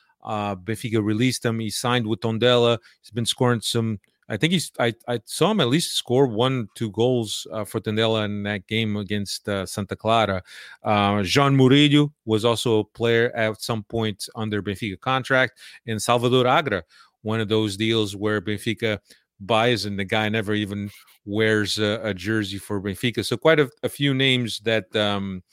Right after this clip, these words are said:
uh, that are familiar to Benfiquistas. Look, the biggest thing about this game is, is coming off a,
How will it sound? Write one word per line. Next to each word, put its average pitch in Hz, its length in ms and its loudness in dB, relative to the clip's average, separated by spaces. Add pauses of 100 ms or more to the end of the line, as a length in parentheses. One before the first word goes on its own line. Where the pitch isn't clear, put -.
(480)
uh, 117 180 -8 (120)
that 113 180 0
are 110 80 2
familiar 120 420 2
to 117 180 -6
Benfiquistas. 107 920 -6
Look, 143 240 2 (960)
the 131 100 2
biggest 151 340 2
thing 151 160 2
about 131 220 4
this 120 180 -2
game 139 340 0
is, 110 200 -2
is 110 220 -6
coming 156 400 0
off 123 580 0 (960)
a, 120 180 -6